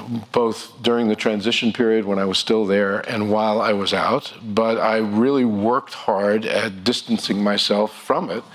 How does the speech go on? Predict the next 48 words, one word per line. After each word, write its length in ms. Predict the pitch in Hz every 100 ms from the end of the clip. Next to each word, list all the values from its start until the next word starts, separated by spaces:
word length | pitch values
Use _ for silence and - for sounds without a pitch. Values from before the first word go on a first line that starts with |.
| - - - - - -
because, 580 | 120 - 113 - - 110
one, 240 | 117 147
I 120 | 113
couldn't 340 | 107 - 120 107
do 200 | 123 131
anything 380 | 107 101 95 90
about 320 | 82 92 -
it. 160 | - 156 -
In 100 | 175
a 60 |
way, 200 | 175 196
it 100 | 208
wasn't 260 | 175 180 185
my 160 | 180 170
business 640 | 151 196 - - - - - - - - -
at 240 | - 135
all, 400 | 156 214 80 78
really. 400 | 95 90 82 107
It 80 | 147
was 220 | 160 139
his 180 | 170 196
business 480 | - - - - -
to 120 | -
run. 340 | 160 82 107 151 - - - -
And 480 | 143 147 143 147 147
I 100 | -
w-, 200 | - 214
again, 320 | 170 175 196 117
I 140 | 135
was 200 | 147 131
not 240 | 143 135
happy 420 | 113 - 151 - 156
with 200 | 120 110
what 120 | 117
I 60 |
was 180 | 110 107
seeing. 340 | - 110 165 180
I 100 | 113
worked 280 | 117 127
hard 360 | - 127 127 123
to 80 | 101
build 300 | 101 127 113
the 80 | 107
company 440 | 127 120 113 107
into 180 | 107 107
what 160 | 107
it 60 | 107
was 480 | 95 107 143 147